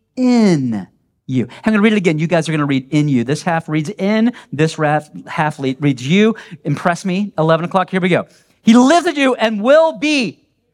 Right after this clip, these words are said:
Way more impressive. Try again.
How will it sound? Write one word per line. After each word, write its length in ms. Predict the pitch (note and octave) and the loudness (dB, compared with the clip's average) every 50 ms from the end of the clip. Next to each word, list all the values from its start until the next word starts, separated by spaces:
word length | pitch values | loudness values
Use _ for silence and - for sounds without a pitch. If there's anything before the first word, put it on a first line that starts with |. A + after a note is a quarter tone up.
| _ _ _ _ _ _ _ _ _ _ _ _ _ _ _ _ _ _ _ _ _ _ _ _ _ _ _ _ _ _ _ _ _ _ _ | _ _ _ _ _ _ _ _ _ _ _ _ _ _ _ _ _ _ _ _ _ _ _ _ _ _ _ _ _ _ _ _ _ _ _
Way 180 | - C#3+ D3+ D3 | -2 0 0 0
more 160 | C#3+ B2+ A#2 | 0 -2 -4
impressive. 400 | A2+ - B2+ A2 G#2 - A#2 - | -6 -4 -6 -6 -6 -6 -10 -6
Try 200 | - E3+ D3+ D3+ | -2 -2 -2 -2
again. 240 | C3+ A#2+ G#2+ - | -2 -6 -10 -12